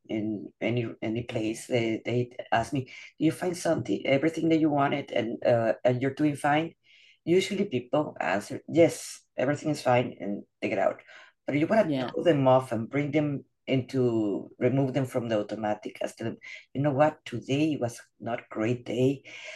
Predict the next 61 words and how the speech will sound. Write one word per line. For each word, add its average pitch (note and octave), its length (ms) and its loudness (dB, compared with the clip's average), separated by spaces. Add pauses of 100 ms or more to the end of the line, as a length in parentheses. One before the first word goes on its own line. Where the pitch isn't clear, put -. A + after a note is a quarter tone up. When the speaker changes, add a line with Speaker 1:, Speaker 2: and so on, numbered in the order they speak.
(140)
Speaker 1:
I - 60 0
have B2 260 -2
problems A#2+ 340 0
with G#2 100 -2
my G2 220 0
car. C#3+ 360 0
I C3 80 4
have A#2+ 240 -6
problems A2 340 -6
with - 160 -6
this." C3+ 200 -2
And B2 200 -2 (640)
you G3+ 80 0
throw A#3 240 4
them D3+ 240 6
off, E3+ 280 4 (460)
but C#3+ 140 6
you D3 80 4
make D3 300 2
them C#3+ 260 -2 (140)
come C3 180 -2
Speaker 2:
You B2+ 80 -2 (100)
Speaker 1:
back A#2+ 220 4
Speaker 2:
make D#3+ 200 2
Speaker 1:
to - 60 -6
Speaker 2:
them D#3 100 4
Speaker 1:
their - 100 4
Speaker 2:
connected. D#3 520 4 (320)
Speaker 1:
body. D3+ 240 0
<laughs> - 0 -
Speaker 2:
They're C#3+ 160 0
connected. C#3 540 -2
Yeah. C3+ 220 0 (160)
Yeah. C#3 240 2 (220)
It's E3+ 160 2
like, E3+ 140 8
now F3 160 10
the F3+ 100 8
one G#3+ 280 8
place F3+ 300 6
where F3+ 140 6
you E3 140 6
wanna F3 300 6
have E3 180 4
that D3 160 4
automatic D3+ 520 2
is C#3+ 180 -4 (300)
McDonald's F#3+ 480 6
made F3+ 160 8
a E3 60 8
lot E3+ 200 8
of E3 60 4
money F3 240 6
by C#3+ 200 6
saying, D3+ 280 0
"Do D3 60 -2
you D#3 80 0
want D3+ 240 0
fries D#3 280 0
with D#3 100 -8
that?" A#2 180 -8